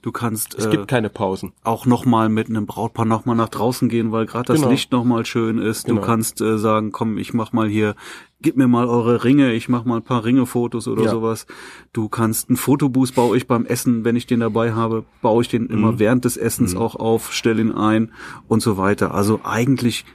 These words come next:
Speaker 1: gibt's überhaupt keine Pausen.
Speaker 2: Es gibt
Speaker 1: Ich bin,
Speaker 2: keine Pausen.
Speaker 1: in der Regel bin ich froh, wenn ich wirklich mal in Ruhe mein,
Speaker 2: Ja.
Speaker 1: mein Essen genießen
Speaker 2: Genau.
Speaker 1: kann. Was
Speaker 2: Und ich bin da auch
Speaker 1: selten
Speaker 2: froh
Speaker 1: genug
Speaker 2: drum.
Speaker 1: vorkommt.
Speaker 2: Also wir hatten jetzt ein paar Leerläufe am, am, am Samstag gehabt,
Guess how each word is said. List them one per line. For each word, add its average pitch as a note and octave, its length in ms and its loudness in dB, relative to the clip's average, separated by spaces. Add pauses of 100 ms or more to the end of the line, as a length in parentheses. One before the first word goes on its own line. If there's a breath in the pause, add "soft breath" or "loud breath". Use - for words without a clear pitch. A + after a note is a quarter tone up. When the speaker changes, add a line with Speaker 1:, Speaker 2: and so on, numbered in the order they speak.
(120)
Speaker 1:
gibt's - 260 -4
überhaupt F#2 360 -4
keine F2 200 -4
Pausen. E2 280 -6
Speaker 2:
Es F#2 60 -4
gibt E2+ 100 -4
Speaker 1:
Ich E2+ 80 -6
bin, C3+ 120 2
Speaker 2:
keine B2+ 140 0
Pausen. - 220 -8
Speaker 1:
in B2+ 60 4
der A2+ 160 2
Regel C#3+ 260 2
bin C3 100 4
ich A#2+ 160 0
froh, B2+ 240 0
wenn A2+ 100 2
ich G2+ 140 -2
wirklich A#2 300 -4
mal G#2 300 0 (200 loud breath)
in G2+ 120 0
Ruhe G#2+ 280 2
mein, G2 240 -2
Speaker 2:
Ja. G2+ 100 -2
Speaker 1:
mein F#2+ 180 -2
Essen E2+ 400 -8 (100)
genießen F#2+ 400 2
Speaker 2:
Genau. - 40 -14
Speaker 1:
kann. E2 280 -8
Was G#2+ 320 2
Speaker 2:
Und - 100 -10
ich - 180 -4
bin C#3+ 140 2
da D3+ 80 2
auch A#2 140 0
Speaker 1:
selten A#2 160 2
Speaker 2:
froh C#3 140 4
Speaker 1:
genug A2+ 100 4
Speaker 2:
drum. G2 160 2
Speaker 1:
vorkommt. G2+ 300 0
Speaker 2:
Also G#2+ 160 -2
wir G#2+ 120 2
hatten B2+ 240 -2
jetzt B2+ 220 0
ein C3+ 80 -4
paar B2+ 180 -2
Leerläufe A#2+ 680 0
am, G#2 200 -2
am, G2+ 360 -4
am G2+ 200 -4
Samstag G#2+ 420 -4
gehabt, F#2 400 -6